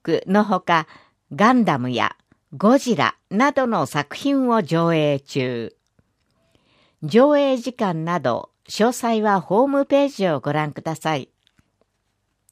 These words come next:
推し活スポットやおすすめコースが一冊に。アニメ東京周遊マッ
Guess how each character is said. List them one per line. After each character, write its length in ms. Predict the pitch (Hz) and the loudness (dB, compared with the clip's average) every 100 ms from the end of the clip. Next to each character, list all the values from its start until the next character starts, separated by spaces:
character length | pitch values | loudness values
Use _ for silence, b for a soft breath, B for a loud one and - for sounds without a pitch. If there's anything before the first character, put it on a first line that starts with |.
| _ _ _ _ _ _ _ _ _ _ _ | _ _ _ _ _ _ _ _ _ _ _
推 100 | 185 | 2
し 140 | 190 - | 2 0
活 340 | 311 311 285 | -2 0 0
ス 160 | 285 - | -2 -2
ポ 140 | - | 2
ッ 80 | 254 - - | 2 0 -4
ト 100 | 170 | 0
や 280 | 139 120 - _ - | 0 -2 -6 _ -4
お 120 | 175 | 0
す 160 | 311 | 0
す 160 | 311 262 | -2 0
め 160 | 269 254 | 0 0
コ 240 | - 247 | 0 0
ー 60 | 240 | 0
ス 180 | - | -6
が 280 | 151 117 117 - | -2 -2 -2 -4
一 140 | 151 | -6
冊 480 | - - 240 - 220 | -4 -4 -4 -2 -4
に。 180 | 139 - _ _ _ _ _ _ _ _ _ _ _ _ _ | -4 -8 _ _ _ _ _ _ _ _ _ _ _ _ _
ア 140 | 247 | 6
ニ 140 | 277 262 | 8 6
メ 180 | 214 | 4
東 300 | 202 190 226 226 | 4 4 4 4
京 300 | 214 202 185 | 4 6 6
周 340 | - 190 269 | 2 2 2
遊 380 | 302 285 269 247 | 2 2 2 2
マ 140 | |
ッ 60 | 220 | 0